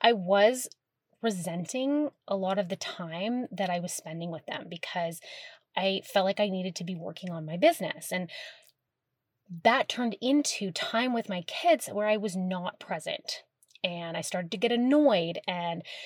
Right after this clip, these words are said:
I didn't feel like I was getting enough time to do the work that I needed to do.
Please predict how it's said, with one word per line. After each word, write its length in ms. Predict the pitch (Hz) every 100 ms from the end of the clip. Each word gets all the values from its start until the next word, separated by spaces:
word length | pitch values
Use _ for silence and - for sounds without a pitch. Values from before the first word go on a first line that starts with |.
| - - - -
I 120 | 175
didn't 240 | 175 220
feel 180 | - 254
like 140 | 240
I 40 | 220
was 120 | 202
getting 220 | 220 214
enough 200 | 220 214
time 500 | - - 247 262 247
to 100 | 220
do 240 | 190 185 226
the 80 | 208
work 300 | 190 226 -
that 100 | 214
I 100 | 214
needed 240 | 208 190
to 120 | - 180 180
do. 500 | 302 302 233 185